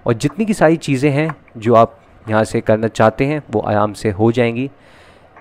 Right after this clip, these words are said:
यहाँ पे आपको टेम्परेचर डिस्प्ले भी आएगा। बात करें स्टीयरिंग व्हील के बारे में तो यहाँ पे आपको डी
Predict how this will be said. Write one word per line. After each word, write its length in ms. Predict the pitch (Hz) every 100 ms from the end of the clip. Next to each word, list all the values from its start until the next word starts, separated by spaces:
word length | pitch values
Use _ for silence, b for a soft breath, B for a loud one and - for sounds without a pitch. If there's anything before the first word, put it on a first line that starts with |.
| _ _ _ _ _ _ _ _ _ _ _ _ _
यहाँ 140 | 120 110
पे 100 | 120
आपको 160 | -
टेम्परेचर 480 | 117 117 107 120 123
डिस्प्ले 360 | 110 - - 151
भी 140 | 160
आएगा। 360 | 143 131 135 147 - - _ _ _ _ _ _ - _ _ - - - - - - - - _ _ _ - - - - - - -
बात 240 | 120 143
करें 180 | - 190
स्टीयरिंग 380 | 208 - 135 151
व्हील 240 | 107 127
के 120 | 156 175
बारे 200 | 147 147
में 120 | 151
तो 80 | 147
यहाँ 200 | 127 117
पे 120 | 139
आपको 240 | 127 - 131
डी 240 | 107 135